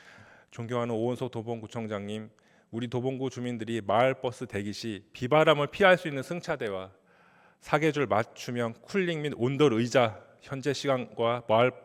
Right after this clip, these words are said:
버스 도착 시간을 확인할 수 있는 스마트 전광판 등이 필요하다고 봅니다. 그래서 이러한 것들이 시급하여 이번 추가 경정 예산에 반영되어야 하는데 야속하게도 이곳은 강북구 지역입니다.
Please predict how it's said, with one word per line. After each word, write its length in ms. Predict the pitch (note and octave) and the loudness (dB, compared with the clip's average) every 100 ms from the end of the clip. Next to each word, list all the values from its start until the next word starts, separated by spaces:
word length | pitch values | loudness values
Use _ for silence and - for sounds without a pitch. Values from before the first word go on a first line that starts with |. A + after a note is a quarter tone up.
| - _ | -20 _
버스 300 | A#2+ - C3 | -8 -4 -4
도착 300 | - A#2+ C#3 | -4 -4 -6
시간을 280 | - C3+ B2 | -2 -2 0
확인할 320 | E3+ F3 E3 C#3+ | 0 0 -2 -2
수 120 | C#3 | -4
있는 340 | A#2 G#2 G#2+ - - - | -6 -6 -8 -12 -20 -20
스마트 520 | - G3 G3+ G3 - | -8 2 6 6 4
전광판 560 | E3+ B2+ C3+ C3 C3+ B2+ | 0 0 0 0 -4 -4
등이 180 | A#2 A#2 | -4 -8
필요하다고 540 | - D#3+ D3+ C3 C3 | -2 2 2 2 -2
봅니다. 500 | - G2 F#2 F2+ F#2 - _ _ _ - - - - - - | -6 -8 -6 -6 -8 -16 _ _ _ -20 -20 -20 -20 -20 -2
그래서 260 | C#3 D3 | 0 2
이러한 340 | C3 C#3 E3+ E3 | 4 10 10 10
것들이 240 | D#3+ D#3+ | 6 4
시급하여 600 | - F#3 F3 D3+ C3+ C3+ | 2 2 4 6 8 6
이번 260 | A#2+ B2+ C#3 | 4 0 -2
추가 280 | - F3 D#3+ | 2 2 4
경정 280 | C#3+ C#3 | 2 -2
예산에 300 | A#2 A#2 B2+ | -2 -2 -2
반영되어야 880 | B2 B2 C3 B2 B2 A#2+ A#2 - A#2+ | 0 0 0 0 0 0 0 0 0
하는데 480 | C3 A#2 A2 B2 A2 - - | 0 0 -2 -4 -6 -16 -6
야속하게도 560 | G#2+ B2 - B2+ A#2+ A#2+ | -4 -4 -2 -2 0 -4
이곳은 360 | G#2+ A#2 B2+ | -4 -6 -8
강북구 440 | A#2 A#2+ A#2 A#2 A#2 | -8 -10 -10 -10 -8
지역입니다. 600 | A2 G2+ G2 F2+ G#2 | -6 -6 -10 -12 -12